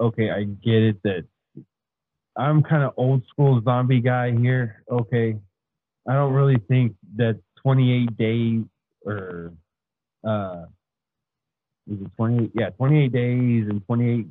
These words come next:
weeks later and warm bodies.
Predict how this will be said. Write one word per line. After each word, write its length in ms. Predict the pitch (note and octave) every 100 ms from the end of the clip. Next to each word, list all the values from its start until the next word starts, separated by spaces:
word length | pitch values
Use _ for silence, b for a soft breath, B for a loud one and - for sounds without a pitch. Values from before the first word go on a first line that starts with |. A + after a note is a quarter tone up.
| -
weeks 240 | A#2+ G#2+ _
later 500 | A2 A2+ G#2+ A2 A2
and 680 | - G2+ G2 F#2+ F#2+ F2+ E2 _ _ _ _
warm 380 | G2 B2 A#2+ A#2
bodies. 720 | A2+ A2+ A#2 A#2 A2+ A2+ G#2+